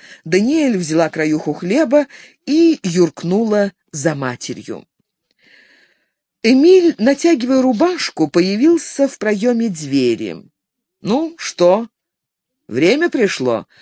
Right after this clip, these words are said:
Давайте поедим и за дело». Солей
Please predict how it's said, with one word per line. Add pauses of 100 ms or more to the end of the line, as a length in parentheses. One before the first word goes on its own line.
(300)
Давайте
поедим
и
за
дело». (360)
Солей